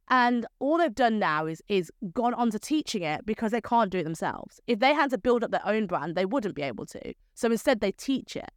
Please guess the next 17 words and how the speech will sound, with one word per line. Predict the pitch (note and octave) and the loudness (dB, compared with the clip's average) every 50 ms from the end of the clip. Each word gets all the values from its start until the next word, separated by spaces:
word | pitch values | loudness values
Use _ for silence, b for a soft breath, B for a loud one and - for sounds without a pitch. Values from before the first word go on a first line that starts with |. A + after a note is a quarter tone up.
| _ _ | _ _
because | G#3+ G3+ - A3 G#3 F#3+ E3 | -6 -4 0 2 2 2 2
that's | - G#3+ - G#3 - | 0 -2 -2 -2 -8
what | - F#3 F#3 - G3+ | -6 -6 -6 -6 -4
the | F#3 F#3+ | -6 -6
trend | - - A3 G#3 G3+ E3 - - - | -2 0 0 0 0 0 -4 -8 -12
is. | - - _ _ _ _ _ _ | -14 -16 _ _ _ _ _ _
That | A3+ A#3 C4+ D4 C4+ | 2 4 4 4 2
will | C4 C#4 B3+ A#3+ A3+ - - - G3 | 0 0 0 0 0 -2 -4 -6 -2
gain | F3 G#3+ G#3+ G#3+ G#3 G3+ F#3+ | 0 2 2 2 0 0 0
you | F#3 F3+ E3+ E3 - | 0 0 -2 -2 -4
traction | - A3+ A#3 - A3+ - G3+ E3 | 0 0 0 0 -2 -4 -6 -6
if | D#3+ | -2
you're | G3+ G#3 | -2 -2
consistently | - - F3+ - G3+ - - - D3+ G3+ | -2 -2 -4 -6 -4 -6 -6 -6 -6 -6
teaching | - - - - - - D3+ - | -2 -2 -4 -4 -4 -8 -10 -12
it. | - - - _ _ _ _ _ _ _ _ _ - _ _ _ _ _ - | -12 -12 -14 _ _ _ _ _ _ _ _ _ -20 _ _ _ _ _ 2
So | - E4+ D4+ G#3 C#3 F2 | 6 6 6 6 4 0